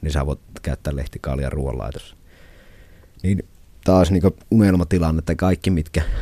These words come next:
nousee trendikasviksena, niin jäisi sitten sinne ruokakulttuuriin, niin kuin varmaan perin moni tulee jäämään. Mut tule-, tulevaisuudessa, niin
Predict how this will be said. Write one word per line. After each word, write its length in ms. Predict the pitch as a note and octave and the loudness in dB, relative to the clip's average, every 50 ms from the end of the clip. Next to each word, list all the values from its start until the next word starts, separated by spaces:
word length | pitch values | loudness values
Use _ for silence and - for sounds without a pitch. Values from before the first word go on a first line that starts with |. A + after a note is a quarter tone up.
| - | -2
nousee 420 | G#2 F#2+ F2 F2 E2 D#2 - E2 D#2 | -2 0 0 0 0 0 -2 -2 -2
trendikasviksena, 880 | - - F2 E2 D#2+ D2+ D2 - - C#2+ - - D#2+ - - D2+ D2+ | -2 -2 -2 0 -2 -2 -4 -4 -6 -6 -6 -8 -10 -8 -4 -2 -2
niin 120 | D#2 D#2+ D#2+ | 0 0 0
jäisi 220 | F#2+ F2+ E2 E2 - | 0 0 0 -2 -4
sitten 220 | - - - D2 | -6 -8 -6 -6
sinne 160 | D2 C#2 - - - - - - - - - - | -6 -6 -8 -10 -14 -20 -20 -20 -20 -14 -8 -4
ruokakulttuuriin, 680 | D#2+ D#2+ D2+ C#2+ C#2 - B1+ - - - G2 G#2 A2 | -2 -2 -2 -2 -4 -6 -8 -4 -2 2 4 4 4
niin 80 | A#2 A2+ | 6 6
kuin 100 | A#2+ A2+ | 6 4
varmaan 260 | A2+ A2+ G#2 G2+ F2+ | 4 4 4 2 2
perin 280 | - F2 E2+ D#2 E2 D#2 | 2 2 2 2 0 0
moni 180 | D2+ D#2 D2+ | -2 -2 -2
tulee 220 | - D#2+ D#2+ D#2+ D#2 | -2 0 0 0 2
jäämään. 360 | D2+ D2 C#2+ C#2 D2 D2+ - - - - - - - - - - - - | 0 0 0 -2 -2 -4 -6 -8 -14 -20 -20 -20 -20 -20 -20 -12 -8 -6
Mut 120 | G2 - - | -6 -4 0
tule-, 340 | - A#2 A#2 A#2 G#2+ G2 - - - - - | 2 4 6 6 6 4 2 -2 -8 -10 -4
tulevaisuudessa, 760 | - A2+ A#2 G#2 G2 F#2 F2+ F2 F2+ F#2 F2+ F2+ - - F2 | -2 2 2 4 4 4 2 2 2 0 0 -2 -2 -2 -2
niin 240 | F2 F2+ F2 F2 | 0 0 0 -2